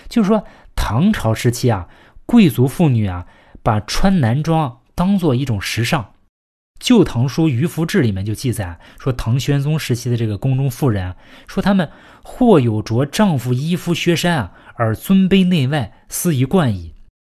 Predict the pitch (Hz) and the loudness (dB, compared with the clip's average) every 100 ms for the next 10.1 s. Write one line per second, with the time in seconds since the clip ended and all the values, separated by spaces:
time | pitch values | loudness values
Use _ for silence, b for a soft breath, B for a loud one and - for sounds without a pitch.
0 | _ _ _ 160 190 156 123 101 101 - | _ _ _ -6 -2 -2 -2 -4 -4 -2
1 | 170 113 - 170 131 147 156 120 95 107 | -2 -2 -2 -2 0 0 0 0 -2 -4
2 | 104 b b - 127 165 135 110 175 185 | -6 b b -4 0 0 0 -2 0 0
3 | 180 160 101 95 95 85 _ - 165 180 | 0 0 -2 -4 -6 -10 _ -4 0 2
4 | 135 - 120 135 - 165 - _ _ _ | 0 -2 -4 -2 -2 -4 -6 _ _ _
5 | _ _ _ - 226 180 - 95 98 135 | _ _ _ -4 0 0 0 -4 -4 -2
6 | 123 90 b b b - 208 185 135 113 | -2 -2 b b b -4 0 2 2 2
7 | 147 120 151 180 143 98 95 120 _ - | 2 4 2 4 2 0 -4 -8 _ -4
8 | 131 117 117 - 139 110 98 139 101 110 | -2 -2 -8 -4 0 0 2 2 0 -2
9 | 120 127 113 _ b - - 214 180 107 | -2 -6 -8 _ b -14 -2 2 2 2